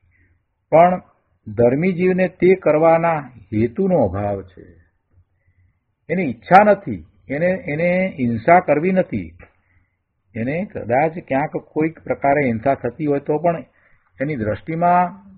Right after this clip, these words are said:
તો એમ જ છે કે મારે હિંસા હોય જ નહીં, અને છતાંય ક્યાંક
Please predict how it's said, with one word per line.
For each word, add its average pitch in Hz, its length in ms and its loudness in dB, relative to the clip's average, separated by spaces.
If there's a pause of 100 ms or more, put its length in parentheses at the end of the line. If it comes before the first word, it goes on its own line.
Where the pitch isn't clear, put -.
તો 160 100 -4
એમ 156 240 -2
જ 175 40 -2
છે - 180 -6
કે 156 100 -10
મારે 151 300 0 (500)
હિંસા 120 360 2
હોય 117 380 4
જ 131 80 -2
નહીં, 107 380 -6
અને 131 160 -8 (100)
છતાંય 131 280 -4
ક્યાંક 135 300 -4